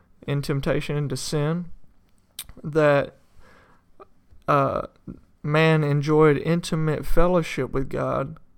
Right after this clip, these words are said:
at all times. There was no disconnect between God and man.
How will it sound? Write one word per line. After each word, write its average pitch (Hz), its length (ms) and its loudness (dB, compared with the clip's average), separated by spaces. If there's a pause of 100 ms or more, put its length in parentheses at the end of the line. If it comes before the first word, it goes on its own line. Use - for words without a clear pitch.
(120)
at 143 160 0
all 139 200 2
times. - 580 -6 (480)
There 147 160 0
was 143 180 2
no 143 220 4
disconnect 139 800 -4
between 143 400 4
God 143 280 0
and 135 140 -8
man. 160 360 -6